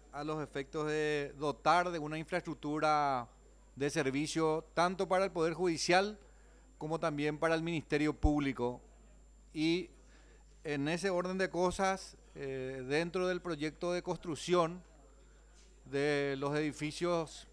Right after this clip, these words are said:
para estos servicios mencionados, la municipalidad está disponiendo de un inmueble con una característica que está en el proyecto a fin de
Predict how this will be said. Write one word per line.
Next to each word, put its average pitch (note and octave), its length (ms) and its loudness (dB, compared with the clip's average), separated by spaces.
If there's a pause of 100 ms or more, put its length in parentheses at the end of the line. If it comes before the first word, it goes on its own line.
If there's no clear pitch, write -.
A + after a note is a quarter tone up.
para D3+ 240 2
estos D#3+ 240 8
servicios D3 420 12
mencionados, E3 800 4 (540)
la D3+ 160 2
municipalidad E3+ 880 2 (220)
está C#3+ 1000 0
disponiendo D#3+ 640 -2
de D#3+ 120 0
un E3 180 -2
inmueble E3 580 2 (1300)
con C#3+ 240 -2
una E3 180 0
característica E3+ 720 0
que D#3+ 340 -2
está D#3 280 0
en E3 80 -2
el E3 140 -4
proyecto D#3 600 -2 (640)
a D3 220 2
fin E3 260 -4
de D#3 640 2